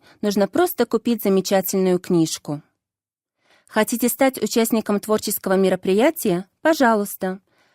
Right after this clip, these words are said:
Приходите на мастер-класс «Пора рисовать». Там вы получите возможность рисовать вместе со знаменитыми иллюстраторами, портретистами и пейзажистами.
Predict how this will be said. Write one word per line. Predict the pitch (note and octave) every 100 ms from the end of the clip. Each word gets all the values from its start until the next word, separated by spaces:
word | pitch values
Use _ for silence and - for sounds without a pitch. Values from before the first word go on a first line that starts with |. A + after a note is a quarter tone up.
| _
Приходите | G3 F#3+ F3+ F#3 D4+ - A3
на | F#3
мастер-класс | F#3 F#3 - F3+ - G3 - -
«Пора | F#3 F#3
рисовать». | F#3+ F#3+ - F3 D#3+ D3+ - - _ _ _ _ _ _
Там | C#4 E4 F4
вы | - G#3
получите | G#3+ G#3 A3+ A3 -
возможность | F#3+ F#3+ G#3+ B3+ C4 F#3 -
рисовать | F#3+ - F#3+ A3+ B3+
вместе | G#3 G#3 -
со | F#3+ F#3+
знаменитыми | F#3+ F#3+ G3+ C#4 B3 A#3 -
иллюстраторами, | G#3+ G#3+ - G3 F3+ - E3+ D#3+ D#3+ - - _
портретистами | B3+ - A3 F#3+ F3+ F#3 - E3 D#3+
и | - B3
пейзажистами. | - B3 A#3 G3 F3+ E3 - D3+ D3